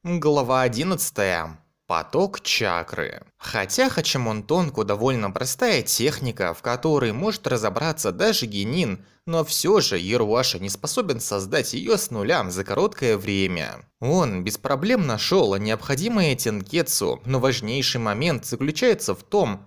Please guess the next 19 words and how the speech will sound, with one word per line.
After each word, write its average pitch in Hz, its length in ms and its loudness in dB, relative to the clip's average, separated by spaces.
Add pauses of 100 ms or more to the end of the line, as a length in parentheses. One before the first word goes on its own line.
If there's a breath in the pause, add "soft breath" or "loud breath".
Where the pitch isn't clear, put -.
(120)
как 175 360 0
нужно 147 420 0
тренироваться, 120 800 0
чтобы 196 360 -2
ослабить 127 640 0
их 80 220 -2
для 131 260 -2
свободного 110 680 2
открытия 127 560 0
в 92 100 -2
любой 185 300 4
момент. 92 640 -2 (100)
Это 127 400 -4
было 110 340 2
истинным 143 600 -4
ключом 107 720 -2
к - 60 -12
Хачимон 117 720 -2
Тонко. 90 720 -2